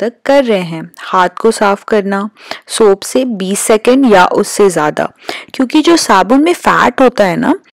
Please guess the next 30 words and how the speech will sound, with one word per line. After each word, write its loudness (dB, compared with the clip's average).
basically 2
वही 4
virus 4
को -4
तोड़ 2
देता 0
है, -2
जिसकी -4
वजह 2
से 2
वो 2
infectious 0
नहीं 0
रह 0
जाता। -6
अगर 2
आपके 4
पास 2
साबुन 2
नहीं 4
है, 2
तो 2
sanitizer 2
use 0
करें, -2
face 0
mask 2
ज़रूर 4
यूज़ 2
करें 2